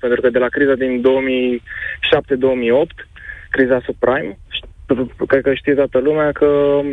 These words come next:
a fost inventată metoda quantitative easing, prin care statul a cumpărat, uh, obligațiunile emise, adică s-au printat mai mulți bani.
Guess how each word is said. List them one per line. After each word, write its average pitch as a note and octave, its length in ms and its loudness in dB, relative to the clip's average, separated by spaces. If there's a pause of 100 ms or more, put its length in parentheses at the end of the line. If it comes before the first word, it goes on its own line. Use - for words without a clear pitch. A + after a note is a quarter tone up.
(280)
a C3+ 140 -4
fost D3 220 2
inventată C#3+ 760 2
metoda C#3 360 2
quantitative C3 680 -2
easing, F#3 360 0 (420)
prin D#3+ 180 2
care D#3+ 480 0
statul E3+ 360 0
a D3 40 0
cumpărat, D#3 440 0 (120)
uh, D#3 360 2
obligațiunile C#3+ 1120 0 (420)
emise, C3+ 440 2
adică F3 260 2
s-au F#3 100 2
printat F3 320 0
mai E3 120 0
mulți D#3 260 -2
bani. F2+ 280 -2